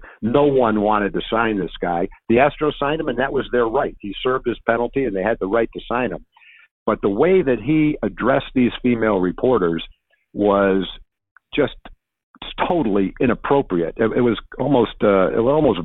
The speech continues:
violent the way he screamed at them, and then the way that the Astros, the, the Astros hap-, uh, handled the whole situation when they said, um, it was an attempt to fabricate a story where one doesn't exist.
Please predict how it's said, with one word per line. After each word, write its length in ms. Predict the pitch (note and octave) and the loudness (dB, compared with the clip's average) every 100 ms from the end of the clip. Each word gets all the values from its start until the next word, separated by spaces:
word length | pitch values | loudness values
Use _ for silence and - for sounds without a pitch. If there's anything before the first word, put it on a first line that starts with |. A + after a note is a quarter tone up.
| C#2+ | -2
violent 400 | G2+ C#3 F#2+ - | -2 -2 -4 -6
the 80 | F#2 | -4
way 180 | F#2+ - | -4 -4
he 140 | - - | -12 -10
screamed 360 | - C#3+ D3 | 0 2 2
at 100 | G2+ - | 0 -2
them, 240 | F2+ E2+ - - - _ | -4 -4 -10 -20 -20 _
and 140 | - A2+ | -4 2
then 180 | E3+ F3 | 2 2
the 80 | |
way 240 | D3 D#3 D3+ | 2 2 2
that 160 | B2+ | -2
the 120 | A#2 G#2+ | 0 0
Astros, 640 | A#2+ C3 - B2 A#2+ A2+ - - _ _ _ _ | 0 -4 -4 -2 0 -2 -8 -20 _ _ _ _
the, 100 | G#2+ - | -8 -8
the 380 | G#2+ A2 A#2 B2 - | -2 2 2 2 0
Astros 180 | A2 F#2+ - | 0 0 -2
hap-, 260 | - A2 G#2 - | -2 0 -2 -4
uh, 340 | F#2 F2 E2 D#2+ - | -4 -4 -4 -8 -2
handled 340 | B2+ A#2 F#2 | -2 0 -2
the 60 | F2 | -2
whole 240 | A2 G#2+ | 0 -2
situation 600 | - F#2+ F#2 F#2+ F2 E2 | -2 -4 -2 -2 -2 -6
when 120 | E2+ G2+ | -4 -2
they 120 | F#2+ - | -2 0
said, 240 | A2+ G#2 - _ _ - - - - | 0 0 -6 _ _ -20 -20 -20 -4
um, 200 | G2 G#2 | -4 0
it 80 | B2+ | 2
was 320 | B2+ A2+ G2 - | 2 0 -4 -4
an 100 | G#2+ | -4
attempt 400 | - - D3 - | -2 -2 -2 -2
to 80 | - - | -6 -2
fabricate 600 | B2 B2 B2+ - B2+ B2 | 0 0 0 0 0 0
a 60 | G#2 - - | -2 -6 -6
story 380 | C3+ B2+ A2 F#2 | -2 2 0 0
where 180 | G#2 | 0
one 380 | G2+ G2 A#2 G#2+ | 0 2 0 -2
doesn't 320 | E2+ A2+ G#2+ G2 | -2 -2 -2 -4
exist. 440 | F2 E2 A2 - | -4 -2 -2 -2